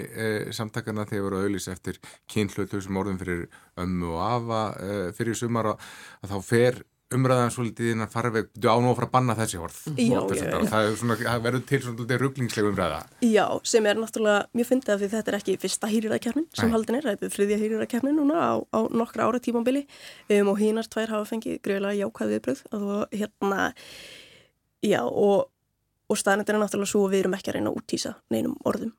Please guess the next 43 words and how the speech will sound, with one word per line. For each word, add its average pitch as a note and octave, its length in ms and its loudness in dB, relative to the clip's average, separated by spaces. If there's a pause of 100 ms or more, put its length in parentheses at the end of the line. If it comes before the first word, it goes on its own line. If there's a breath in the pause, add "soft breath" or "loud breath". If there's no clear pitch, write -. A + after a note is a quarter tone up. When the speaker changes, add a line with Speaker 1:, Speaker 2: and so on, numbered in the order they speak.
Speaker 1:
Nei. - 160 2
Speaker 2:
úr G#3 140 -2
málinu, G#3 380 2
við G#3 120 0
erum G3+ 160 0
einfaldlega G3 280 -6
að G3+ 60 0
reyna F#3 180 -2
að - 80 0
auðga A#3 360 -6
málið, B3 400 -2
Speaker 1:
Já. - 240 -6
Speaker 2:
um, G3 560 2
með G3 240 0
því G#3+ 160 2
að F#3+ 200 0
koma G3+ 240 0
til G3+ 120 -2
móts F#3+ 200 -2
við G3+ 120 -6
fólk, - 340 -4 (500)
um, G3+ 280 4
og - 80 -6
fylla F#3+ 400 -2
upp G3+ 240 -2
í G#3+ 80 0
holur G#3 300 0 (120)
sem G#3+ 180 -4
eru A3 240 0
til A3 260 -2 (160)
í A3 100 2
málinu, A3 360 0 (680 loud breath)
um, F#3+ 500 2 (140)
og G3+ 160 4
yfirleitt G3+ 380 2
er A3+ 100 -8
því A3 140 0
nú G#3 100 -2
tekið A3+ 240 -4
fagnandi B3+ 440 -4
í - 180 -6
Speaker 1:
Já. - 120 -4
Speaker 2:
kommentarkerfinu, C4 540 -2